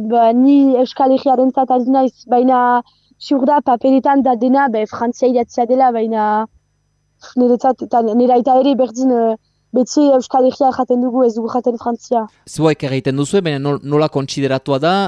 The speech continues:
Speaker 2: podioma, adibidez, Marokon, eh, Frantziako bandera bazen ere, ezagia edo ez?
Speaker 1: Ez, ez,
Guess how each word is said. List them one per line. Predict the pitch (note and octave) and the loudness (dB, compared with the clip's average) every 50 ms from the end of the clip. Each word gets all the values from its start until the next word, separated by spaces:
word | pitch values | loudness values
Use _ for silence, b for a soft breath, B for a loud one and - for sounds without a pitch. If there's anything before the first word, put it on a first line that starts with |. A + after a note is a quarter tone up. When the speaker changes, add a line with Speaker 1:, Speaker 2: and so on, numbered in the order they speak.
| - - - | -6 -8 -6
Speaker 2:
podioma, | - C3 A#2+ C3 B2+ C#3 D3+ D#3 D#3 | -6 -2 -2 -2 -2 0 -2 -2 -2
adibidez, | C#3 C3+ B2+ C3+ C#3 D3 D3 C#3 | -4 -8 -8 -4 -4 -4 -4 -4
Marokon, | B2+ B2 C3 C3 - - E3 F#3 F3+ E3+ | -4 -2 -2 -2 0 -2 -4 -2 -2 -4
eh, | D3+ C#3+ C3+ B2+ B2+ B2 A#2+ | -4 -4 -4 -6 -6 -6 -8
Frantziako | A2+ - - A#2 A2+ A#2 - _ - - - C#3 C3 - C#3 B2 | -10 -12 -12 -10 -10 -10 -12 _ -20 -12 -10 -10 -8 -6 -4 -4
bandera | C3 C3 C#3 D3 D3 D#3 D3 | -4 -2 -2 -2 -2 -2 -2
bazen | D3 D3 - E3+ D#3+ E3 | -2 -4 -4 -4 -4 -4
ere, | E3+ G3 G#3+ G#3 D#3+ | -4 -4 -4 -6 -8
ezagia | D#3 D3 - D#3+ D#3+ F3+ F#3+ F#3+ F3 | -8 -6 -4 -4 -4 -4 -4 -4 -4
edo | C#3 B2+ B2 | -4 -4 -4
ez? | A#2 A2+ - - - _ _ _ _ _ _ | -6 -8 -10 -18 -20 _ _ _ _ _ _
Speaker 1:
Ez, | D4 D4+ D4+ - D#4+ | 0 0 0 2 0
ez, | D4 - | 0 0